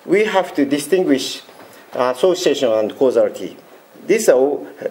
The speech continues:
this, uh, you are statistician, so that this is trivial,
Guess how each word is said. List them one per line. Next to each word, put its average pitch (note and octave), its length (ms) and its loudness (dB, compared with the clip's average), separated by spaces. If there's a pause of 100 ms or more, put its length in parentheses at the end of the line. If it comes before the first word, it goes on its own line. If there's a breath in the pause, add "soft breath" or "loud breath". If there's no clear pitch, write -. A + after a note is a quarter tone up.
(140)
this, F#3+ 320 -2
uh, A#2 180 2 (480 loud breath)
you F#3 240 2
are E3 60 0
statistician, E3+ 540 0
so A#2 180 0
that A2+ 240 0
this C#3+ 220 -2
is A2+ 160 -2
trivial, C#3+ 640 0